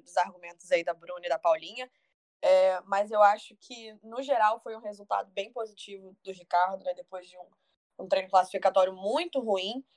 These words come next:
É, eu, particularmente, acredito que o pit stop da McLaren influencia no resultado final, né, um pit stop ali de quatro ponto oito segundos. Entendo quem acha que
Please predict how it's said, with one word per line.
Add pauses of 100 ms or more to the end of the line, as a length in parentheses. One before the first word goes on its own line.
(300)
É,
eu,
particularmente,
acredito
que
o
pit
stop
da
McLaren
influencia
no
resultado
final, (240)
né,
um
pit
stop
ali
de
quatro
ponto
oito
segundos. (440)
Entendo
quem
acha
que